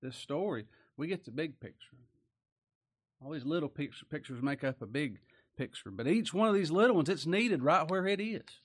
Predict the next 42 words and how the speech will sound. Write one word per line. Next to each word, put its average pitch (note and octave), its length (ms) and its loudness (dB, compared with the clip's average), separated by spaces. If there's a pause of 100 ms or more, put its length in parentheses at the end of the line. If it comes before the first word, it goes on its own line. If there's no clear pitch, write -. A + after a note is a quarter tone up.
(1800)
It's - 220 -12
needed. F3 280 -6 (200)
Right D3 180 0
that F#3+ 200 4
week, E3 360 0
right D3 180 0
that E3 200 -2
time. C3+ 300 -6 (1400)
Don't - 120 -16
need A2+ 120 -8
to A2+ 40 -10
go C3 120 -4
moving D3 300 0
it D3 60 -2
around. D#3 320 -2 (140)
That's - 180 -14
where D3 80 -4
the C#3+ 60 2
Lord E3 240 2
put E3+ 200 -2
it. - 60 -10
That's A#2+ 220 -10
where A#2+ 100 -8
we'll A2+ 160 -8
leave B2 240 -6
it. - 60 -20 (1700)
Joseph D#3+ 380 4
had C3+ 100 -4
done D#3 180 6
several E3 380 4
things E3+ 680 4 (240)
to C#3 100 -4
his C#3 180 0
brothers C3+ 440 0
so C3+ 220 -2
far. C3 400 -2 (120)
They C#3+ 180 0
had C#3+ 140 -4
done D3 220 2
something C#3 420 -4
to G#2 80 -8
him. E3+ 440 -2